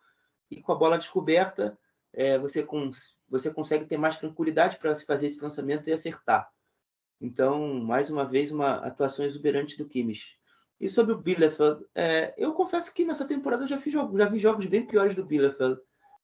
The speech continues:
É, até achei que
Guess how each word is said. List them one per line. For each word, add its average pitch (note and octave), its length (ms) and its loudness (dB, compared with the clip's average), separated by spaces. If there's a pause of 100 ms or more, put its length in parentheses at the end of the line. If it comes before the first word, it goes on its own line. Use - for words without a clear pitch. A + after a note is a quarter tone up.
(160)
É, B2+ 440 2 (500)
até G3+ 260 0
achei A#3 340 4
que F3 560 -2